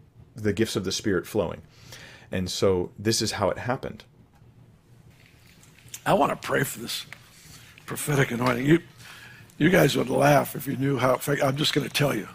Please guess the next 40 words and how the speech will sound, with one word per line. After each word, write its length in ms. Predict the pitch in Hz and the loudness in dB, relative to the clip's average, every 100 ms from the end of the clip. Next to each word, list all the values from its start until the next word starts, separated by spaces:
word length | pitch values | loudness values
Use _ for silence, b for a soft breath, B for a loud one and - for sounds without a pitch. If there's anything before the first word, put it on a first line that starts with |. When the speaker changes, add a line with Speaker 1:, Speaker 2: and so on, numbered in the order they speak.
| - B B B B B | -20 B B B B B
Speaker 2:
I 100 | 135 | 2
can 140 | 143 147 | 6 6
actually 300 | 135 - 120 | 6 4 4
go 120 | 123 | 2
a 60 | 113 | 2
couple 280 | 131 127 | -2 -2
minutes 280 | 123 117 113 | -2 -2 -2
over 200 | 120 101 | -4 -4
in 60 | 107 | -6
this 140 | 107 | 0
service. 460 | - 90 85 - - | 0 -2 -8 -8 -6
I 100 | 101 | -6
don't 220 | 92 120 | -2 -2
in 80 | 120 | -2
the 80 | 110 | -4
other 100 | 95 | -4
one, 140 | 92 | -8
but 160 | 90 90 | -10 -8
this 200 | - - | -4 -4
one 120 | 101 | -4
I 60 | 95 | -8
can. 240 | - 90 - - - B B B B B B - | -10 -12 -16 -20 -20 B B B B B B -18
Yeah. 60 | - - - - - - B B B B B B B B B - - - | -18 -18 -20 -20 -20 -20 B B B B B B B B B -20 -18 -2
You 80 | |
know 100 | 147 | 6
how 80 | 180 | 6
we 120 | 147 | 6
started 460 | 120 - 127 135 139 | 2 0 2 2 0
the 80 | 104 | -4
prophetic 440 | 110 - 113 113 - - - | -10 -4 -4 -4 -10 -18 -6
in 80 | 113 | -2
Weaverville 480 | 113 110 101 110 117 - | -2 -2 -4 -8 -10 -8
years 220 | 131 104 | -6 -6
ago? 260 | 101 104 104 - - - - | -6 -6 -8 -20 -20 -20 -12
There 100 | 120 | -6
was 160 | 117 123 | -4 2
no, 240 | 139 135 - - - - | 2 2 -2 -20 -12 -2
zero 480 | - - 135 120 | 0 4 4 2
prophetic. 440 | 95 113 - 92 - - - - - - - | -2 -10 -10 -10 -14 -20 -20 -20 -20 -20 -8
Zero. 520 | 123 - 120 117 98 | -4 0 2 2 0